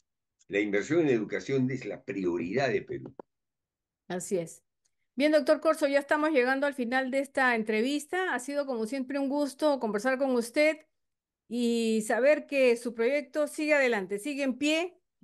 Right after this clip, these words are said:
Speaker 1: Sí,
Speaker 2: y
Speaker 1: sigue en
Speaker 2: ya
Speaker 1: pie,
Speaker 2: nos
Speaker 1: sigue en
Speaker 2: dará
Speaker 1: pie.
Speaker 2: más adelante, eh,
Speaker 1: Créeme
Speaker 2: más
Speaker 1: que sí.
Speaker 2: alcances.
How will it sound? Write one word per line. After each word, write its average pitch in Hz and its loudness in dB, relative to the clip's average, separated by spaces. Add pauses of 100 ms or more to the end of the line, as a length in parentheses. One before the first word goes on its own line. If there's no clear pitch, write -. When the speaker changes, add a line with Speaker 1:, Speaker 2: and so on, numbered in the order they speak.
(200)
Speaker 1:
Sí, 294 2
Speaker 2:
y 226 -6
Speaker 1:
sigue 220 0
en 214 0
Speaker 2:
ya 262 4
Speaker 1:
pie, 277 2
Speaker 2:
nos 285 0
Speaker 1:
sigue 262 -2
en 240 4
Speaker 2:
dará 262 4
Speaker 1:
pie. 254 -4
Speaker 2:
más 254 -2
adelante, 254 0 (680)
eh, 202 -8
Speaker 1:
Créeme 262 2
Speaker 2:
más 247 0
Speaker 1:
que 294 2
sí. 269 4
Speaker 2:
alcances. 214 0